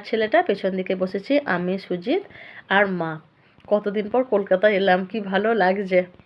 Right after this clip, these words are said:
তখন তখন তো আসা হতো, এখন আর হয় না। এখন এই দিকটা যাওয়া হয় মাঝে মধ্যে, আসানসোল, পুরুলিয়া, দুর্গাপুর, এই দিকটাই ঘুরি। সামনেই যেহেতু বড়দিন, সেজন্য একদম রাস্তাঘাট,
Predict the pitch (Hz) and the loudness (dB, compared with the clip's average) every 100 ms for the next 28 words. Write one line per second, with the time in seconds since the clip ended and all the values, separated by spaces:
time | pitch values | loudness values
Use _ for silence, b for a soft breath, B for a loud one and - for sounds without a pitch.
0 | _ _ _ B B - 226 254 254 247 | _ _ _ B B 0 2 4 2 -2
1 | 254 240 226 254 240 233 220 226 190 202 | 2 2 2 0 -2 -2 -2 0 0 0
2 | 208 208 190 185 180 180 - 240 311 - | 2 2 4 4 4 -2 -4 0 2 4
3 | 233 254 247 - 220 160 139 160 151 170 | 2 2 0 0 0 2 2 2 0 0
4 | 170 185 185 170 165 165 185 196 196 196 | -2 -2 -2 -4 -4 -2 -2 -2 -6 0
5 | 196 196 185 180 185 185 190 170 175 180 | 0 0 -2 -2 0 0 0 -4 -4 -4
6 | 185 B B B B - 233 240 - 247 | -6 B B B B 0 0 2 2 0
7 | 214 226 226 233 _ - - _ - - | 4 2 2 -2 _ -20 -20 _ -20 -20
8 | _ _ _ - 202 220 254 240 247 247 | _ _ _ -2 0 2 0 2 2 2
9 | 254 220 214 254 240 226 240 - 214 202 | 2 4 6 6 4 -2 -6 -6 -2 -2
10 | 214 226 208 196 220 190 180 - 208 214 | -2 0 0 -2 -2 -2 -2 -2 0 0